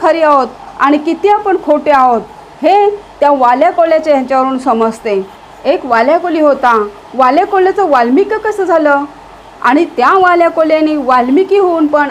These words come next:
आपल्याला श्री रामायण समोर आणलं. आणि हा वाल्या कोली एक कोण होता तर दरोडेखोर.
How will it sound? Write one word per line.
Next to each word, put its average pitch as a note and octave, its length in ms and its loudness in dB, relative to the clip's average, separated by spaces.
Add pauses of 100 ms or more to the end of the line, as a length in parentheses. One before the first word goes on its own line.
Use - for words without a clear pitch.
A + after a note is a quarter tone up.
आपल्याला C4 600 0 (460)
श्री C4+ 400 -2 (240)
रामायण F4 680 2
समोर C4 340 -2
आणलं. A3 460 -2 (480)
आणि C4 200 -2
हा C#4 320 0
वाल्या D#4 320 2
कोली C#4+ 460 -2 (480)
एक C4+ 260 -2
कोण D4+ 240 2
होता D#4+ 420 0 (220)
तर C#4 60 0
दरोडेखोर. B3 720 0